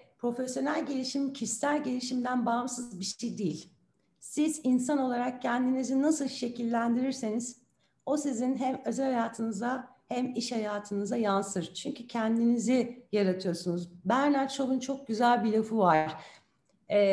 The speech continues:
"Life isn't about finding yourself, life is about creating yourself." diye. Hayat kendini bulmak, aramak değil, kendini yaratmaktır. Dolayısıyla bu ikisi birbirinden ayrılan bir şey değil. Doğduğumuz günden itibaren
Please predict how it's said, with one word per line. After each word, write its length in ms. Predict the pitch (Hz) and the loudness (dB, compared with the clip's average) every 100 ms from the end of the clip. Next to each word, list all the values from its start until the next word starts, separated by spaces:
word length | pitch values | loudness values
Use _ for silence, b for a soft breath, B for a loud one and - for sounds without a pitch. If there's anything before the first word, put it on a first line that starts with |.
| 190 190 185 - | 4 4 0 -2
"Life 460 | 208 226 233 247 - | 0 4 4 4 -2
isn't 340 | 254 220 233 | -2 2 2
about 420 | 208 180 190 196 - | 2 4 2 2 0
finding 520 | 220 226 226 214 202 | 2 2 0 0 2
yourself, 500 | 190 185 254 262 226 | 2 2 0 -2 2
life 320 | 226 247 240 | 2 2 0
is 80 | 196 | -2
about 440 | 190 233 285 - | 2 2 0 -4
creating 440 | 226 233 233 214 185 | 0 0 2 2 2
yourself." 480 | 170 170 165 - | 2 0 -2 -2
diye. 200 | - 107 B B B | -4 -4 B B B
Hayat 360 | 208 220 240 - | 4 6 4 2
kendini 440 | 247 240 254 240 | 2 4 4 4
bulmak, 420 | 226 233 240 240 | 4 6 6 4
aramak 460 | 226 226 233 233 233 | 4 4 4 2 4
değil, 180 | 320 311 | 4 4
kendini 440 | 254 240 247 269 | 0 0 2 4
yaratmaktır. 800 | 226 214 220 214 254 247 - 165 - b b b b | 6 6 6 4 0 0 -2 -4 -6 b b b b
Dolayısıyla 720 | 254 254 311 - 359 269 269 185 | -6 0 0 2 2 2 0 0
bu 100 | 294 | -2
ikisi 460 | - - 294 320 254 | -2 -4 -2 -2 -2
birbirinden 640 | 233 254 262 277 311 302 B B B B | -4 -2 0 2 2 0 B B B B
ayrılan 580 | 226 226 240 294 302 254 | 2 4 4 4 4 2
bir 40 | |
şey 260 | - 262 190 | 0 -4 -2
değil. 240 | 233 208 | 0 2
Doğduğumuz 580 | 226 226 262 262 285 294 | 0 0 0 0 -2 0
günden 360 | 254 262 269 | 2 4 4
itibaren 720 | 240 233 190 185 180 214 294 | 2 0 0 2 2 2 -2